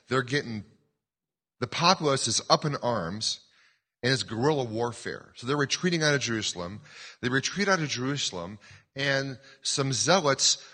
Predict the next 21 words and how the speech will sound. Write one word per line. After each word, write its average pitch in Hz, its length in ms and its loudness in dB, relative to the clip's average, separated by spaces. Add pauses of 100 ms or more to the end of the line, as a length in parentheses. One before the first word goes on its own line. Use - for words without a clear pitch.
wait 151 300 4
till 185 80 0
they 147 100 2
get 147 180 0
to 135 120 -2
a 120 40 -2
certain 156 440 0
pass 120 760 0 (840)
where 131 300 4
it's 131 220 0
so 175 340 6
narrow 147 420 6
they 123 160 2
can't 147 460 -2
get 139 140 2
into 139 180 0
their 113 280 2 (200)
Roman 131 420 2
formations, 131 960 0 (1080)
and 127 220 0
they 123 120 2